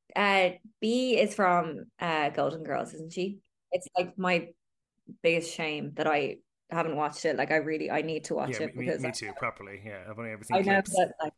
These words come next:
Speaker 1: it's so important to many people. But yeah, I, I thought Alexis was great. And obviously, see, like, I know I've been going on so much about research, but the issue with, like, your Alexis and your Jans is, like, they are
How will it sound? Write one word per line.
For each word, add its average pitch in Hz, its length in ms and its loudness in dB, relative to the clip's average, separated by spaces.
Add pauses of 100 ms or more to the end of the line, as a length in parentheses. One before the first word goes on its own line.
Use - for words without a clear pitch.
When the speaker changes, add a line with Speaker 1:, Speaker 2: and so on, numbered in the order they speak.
(440)
Speaker 1:
it's 180 220 0
so 175 260 4
important 156 520 -2
to 151 280 -10
many 156 240 -10
people. 147 340 -8 (520)
But 185 280 4 (320)
yeah, 190 220 4
I, 170 100 4
I 180 360 4 (120)
thought 190 180 4
Alexis 180 440 2
was 170 100 -12
great. 165 280 2
And 160 160 0
obviously, 160 500 -2 (720)
see, 233 160 2
like, 233 200 6 (1300)
I 226 120 8
know 220 180 8
I've 226 160 6
been 220 100 2
going 196 180 4
on 180 120 2
so 180 120 -6
much 175 140 -6
about 165 220 0
research, 165 380 -2
but 175 100 -4
the 180 240 2 (140)
issue 190 300 2
with, 202 140 4
like, 165 200 0
your 165 100 0
Alexis 156 640 0
and 170 140 0
your 170 160 4
Jans 160 840 -4
is, 151 240 2
like, 170 300 2
they 175 220 8
are 165 180 2